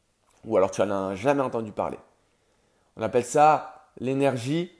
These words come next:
qui vient de la nature. Tout, si, si on suit cette philosophie, tous les objets qui nous entourent, canapé, télé, et cetera, peuvent être considérés, peut-être pas comme des personnes, mais comme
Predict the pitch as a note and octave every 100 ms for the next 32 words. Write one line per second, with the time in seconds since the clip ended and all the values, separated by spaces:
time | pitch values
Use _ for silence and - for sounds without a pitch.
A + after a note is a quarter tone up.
0 | _ _ - A#2 C3 B2+ A#2 A2+ A2 F#2
1 | _ _ _ _ _ _ _ _ _ -
2 | B3 A#3 F#3 - - F#3 E3 G3 F#3 C3
3 | C3+ D3+ D3+ C3+ - - - B2+ B2+ A#2+
4 | C3 F3+ G3 - - _ _ _ - C4+
5 | C4 G#3 F3 D3+ D#3 D3+ C3 B2+ A#2+ D#3
6 | F3+ - _ _ _ _ _ _ _ _
7 | _ _ _ - D#2+ F#2 - G#2+ A#2 F#2+
8 | F2+ G#2+ G2+ F#2 F#2+ A2 - _ _ _
9 | - G#3+ G#3+ G3+ G3+ E3 D3 A#2 B2+ C3
10 | D#3 - _ _ _ _ _ _ - A3
11 | G#3 G#3 E3+ E3+ F3 F3+ - F3 F3 G#3+
12 | - _ _ _ _ - C#3 E3 D3+ C3+